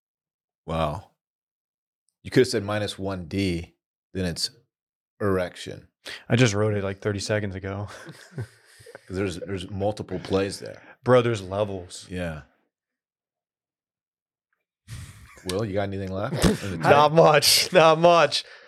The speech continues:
Speaker 3: Emily Ratajkowski takes it to the Emily Harry Howski
Speaker 1: <laughs> That's
Speaker 3: in a
Speaker 1: good.
Speaker 3: public most
Speaker 2: Oh, I like
Speaker 3: sesh.
Speaker 2: that.
Speaker 1: That's fucking,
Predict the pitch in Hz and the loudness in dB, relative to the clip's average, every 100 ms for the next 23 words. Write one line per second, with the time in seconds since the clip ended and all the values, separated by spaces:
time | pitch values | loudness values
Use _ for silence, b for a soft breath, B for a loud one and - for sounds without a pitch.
0 | b b 165 190 220 190 180 170 - 175 | b b 4 8 8 10 8 6 4 6
1 | 175 208 - 127 135 - 156 147 175 135 | 6 4 0 -2 -4 4 6 6 2 0
2 | 135 139 165 180 180 165 131 170 180 160 | -2 2 4 6 8 8 6 6 8 6
3 | 123 - 175 190 190 - - 123 110 113 | 4 2 4 4 4 -2 -4 -4 -4 -6
4 | _ _ - - - - - - - - | _ _ -4 -4 -4 -8 -10 -12 -10 -10
5 | - 170 165 190 - 185 175 156 156 156 | -2 4 6 8 8 8 6 4 6 6
6 | 170 - - 104 113 113 117 104 104 95 | 6 2 2 6 6 6 4 4 4 0
7 | - 135 131 104 - 131 104 98 85 | 2 4 4 2 -2 0 0 -4 -8